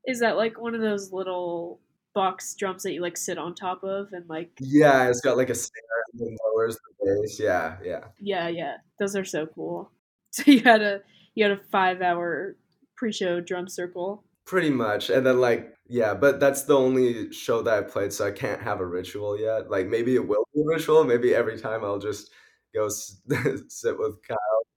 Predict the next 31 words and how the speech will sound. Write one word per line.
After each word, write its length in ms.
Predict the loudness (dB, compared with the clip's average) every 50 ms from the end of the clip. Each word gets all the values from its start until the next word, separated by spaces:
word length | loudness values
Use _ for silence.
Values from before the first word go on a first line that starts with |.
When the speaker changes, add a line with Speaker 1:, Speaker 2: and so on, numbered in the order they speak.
| _ 2
Speaker 1:
Just 200 | 2 4 4 6 6
every 320 | 6 6 6 6 2 2
time 300 | 2 0 0 0 0 -2
it's 160 | -4 -6 -6
five 320 | 0 4 6 6 6 6 4
hours 340 | 2 2 2 0 -4 -6
straight 280 | -6 -6 -4 -4 -4 -4
of 160 | -6 -6 -8 -8
drumming. 460 | -6 -6 -6 -6 -8 -8 -8 -10 -12 _ _ -4
Speaker 2:
<laughs> 460 | -4 -2 0 0 0 0 0 -2 -2 -4 -4 _ _ _
Speaker 1:
That 180 | 0 2 2 2
would, 180 | 0 -2 -6 -4 0
that 100 | 4 4
would 120 | 4 4 2
probably 300 | 0 0 2 2 0 0
get 120 | 0 0
a 100 | 0 0
little 220 | -2 -2 -2 -4
exhausting. 680 | -4 -6 -6 -6 -8 -8 -8 -10 -12 -12 -12 -14 -14 -16 _ _ _ -20 -18 -12
Speaker 2:
Probably. 560 | -8 -6 -4 -4 -4 -4 -4 -6 -6 -6 -8 -12 -12 -12 -12 -14 -18 -20
<laughs> 420 | -20 -20 -20 _ _ _ _ _ 0
Speaker 1:
What's 360 | 4 4 4 4 2 -6 -6
the 160 | -4 -4 -4
best 440 | -2 0 2 2 2 0 -2 -8 -8
advice 720 | -6 -6 -6 -4 -2 -2 0 0 -2 -6 -8 -10 -10 -8
you've 240 | -6 -8 -8 -8 -10
been 180 | -10 -10 -10
given? 480 | -10 -12 -12 -10 -12 -14 -14 -14 -16 -20 _ _ _ _
Speaker 2:
Hmm, 240 | -4 -2 -2 -2 -4 -6 -10 -16 _ _ _ _ -18 -14
that's 300 | -14 -14 -14 -16 -20 -20
deep. 420 | -18 -14 -12 -12 -12 -14 -16